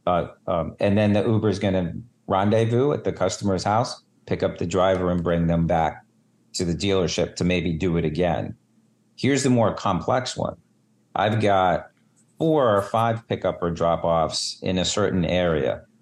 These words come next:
Let's say, let's just take two of them. I'm dropping one off next, and your next door neighbor needs something picked up, Greg, let's say. So in, so instead of coming all the way back to the dealership, I'm gonna bring you your car and drop it off.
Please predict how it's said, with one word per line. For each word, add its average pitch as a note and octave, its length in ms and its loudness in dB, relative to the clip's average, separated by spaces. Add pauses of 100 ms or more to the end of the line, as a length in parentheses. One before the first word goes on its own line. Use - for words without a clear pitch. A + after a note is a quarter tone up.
(200)
Let's G#2 200 0
say, A2 220 2
let's G#2+ 240 0
just - 220 -4
take G2 240 -2
two G#2+ 220 2
of F#2+ 100 0
them. F2 200 0
I'm E2+ 140 0
dropping G#2 480 0
one F#2 200 0
off A2 460 0
next, - 560 -4
and F#2+ 200 2
your G2+ 220 2
next G#2 320 0
door F#2 180 2
neighbor G2 420 0
needs F#2+ 280 0
something F2+ 380 -2
picked F2+ 320 -2
up, - 280 -2
Greg, D2 280 -2
let's D2 260 -2
say. C2 240 0 (540)
So G#2 200 0
in, F#2 280 0
so G2+ 240 0
instead G2 500 0
of G#2 140 0
coming G#2+ 300 0
all A2 300 0
the B2 60 0
way A2+ 140 0
back F#2+ 280 0
to G#2 80 -4
the F2 100 -2
dealership, G#2+ 560 -2
I'm G2+ 140 2
gonna B2+ 160 0
bring G2+ 300 0
you C3+ 80 0
your B2+ 240 0
car F2 220 0
and F2+ 100 -2
drop D#2+ 240 0
it E2 80 0
off. A#2 400 0